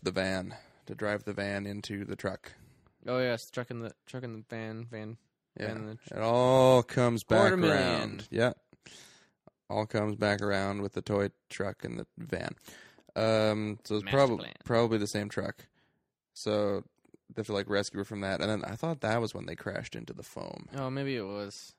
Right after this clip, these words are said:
Speaker 2: Maybe that's
Speaker 1: And then they get arrested, but you don't actually see them getting arrested. And
Speaker 2: Oh, yeah,
Speaker 1: then
Speaker 2: they all crash into the foam. Everyone's caught. And then it cuts to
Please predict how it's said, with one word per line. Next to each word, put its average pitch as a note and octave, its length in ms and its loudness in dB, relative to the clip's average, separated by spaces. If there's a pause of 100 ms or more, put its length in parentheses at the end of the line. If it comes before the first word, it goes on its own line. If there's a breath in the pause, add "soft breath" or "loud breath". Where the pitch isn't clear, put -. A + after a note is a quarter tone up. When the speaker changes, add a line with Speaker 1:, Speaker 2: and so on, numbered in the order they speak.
(120)
Speaker 2:
Maybe A#2+ 200 -6
that's G#2 400 -8
Speaker 1:
And A#2 100 2
then A#2+ 120 4
they A#2+ 100 4
get A2+ 180 6
arrested, G#2+ 640 4
but G2+ 120 2
you G#2+ 60 4
don't A2+ 120 2
actually G#2+ 160 -2
see A2 140 0
them G2+ 120 -2
getting G2 220 2
arrested. F#2+ 480 0
And - 80 -2
Speaker 2:
Oh, - 20 0
yeah, B2+ 120 2
Speaker 1:
then G#2+ 100 -2
Speaker 2:
they A#2 60 -2
all A#2+ 100 0
crash B2+ 280 -4
into B2+ 120 -6
the A#2 60 -12
foam. A2+ 200 -4
Everyone's G#2+ 340 -6
caught. G2+ 320 -4 (840 soft breath)
And B2 260 -4
then A#2 160 -2
it - 140 -10
cuts - 300 -6
to G2+ 280 -4